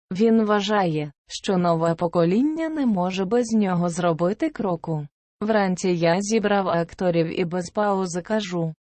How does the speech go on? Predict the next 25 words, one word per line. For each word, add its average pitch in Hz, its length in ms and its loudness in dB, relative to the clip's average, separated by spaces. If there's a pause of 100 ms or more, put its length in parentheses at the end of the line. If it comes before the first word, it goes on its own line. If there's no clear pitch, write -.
«Почали». 202 600 -4 (120)
Вони 214 420 2
тільки 185 420 -2
запитали. 170 840 -2 (220)
Служниць. 202 920 -2 (180)
Найцікавіше, 190 1000 0 (180)
що - 260 -2
Мітрій 247 480 0
Бозін, 175 600 0 (200)
коли 180 420 0
ще 196 200 -4
навчався 214 640 0
на 233 140 0
другому 185 580 0
курсі 220 400 0
гітісу, 190 800 -4 (340)
брав 220 380 2
участь 240 400 2
у 214 60 2
привітанні 185 760 0
Наталі 220 500 4
Макарової 202 760 2
та 190 200 0
пародіював 190 920 0
«Служниць». 202 880 0